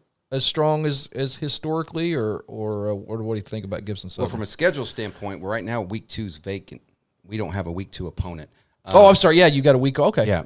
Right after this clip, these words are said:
Speaker 1: Yeah.
Speaker 2: So, um, we, it looked like we were gonna have a week two opponent. You know, covid's here. It's alive and well, and it's already impacting programs.
Speaker 1: Yeah.
Speaker 2: So to say we won't have a week two is probably a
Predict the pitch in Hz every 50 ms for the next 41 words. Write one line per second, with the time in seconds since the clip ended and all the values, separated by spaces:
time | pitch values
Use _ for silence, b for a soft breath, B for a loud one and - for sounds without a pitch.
0 | - - 131 120 117 107 104 104 - - - 107 101 95 90 85 82 82 - _
1 | _ _ _ 82 95 117 120 110 - - 107 104 120 143 143 123 123 110 - -
2 | 101 101 90 131 131 127 117 92 90 87 92 87 - - - 90 - - - 87
3 | 85 90 92 - - 73 85 82 - - 110 110 117 110 110 - - - 98 98
4 | 101 104 104 90 - - 71 82 90 98 101 98 95 92 92 95 98 98 101 104
5 | 101 92 80 b b b b b _ - 101 98 95 90 90 95 - - 95 90
6 | - - 87 80 - 95 95 95 87 87 82 80 82 85 - - b b b b
7 | 92 92 90 90 90 90 80 101 95 95 95 92 92 - - 131 120 117 120 117
8 | 113 95 101 104 95 92 95 101 85 - - - - 113 110 104 101 98 92 85
9 | 78 - - - _ _ - 101 101 95 90 82 73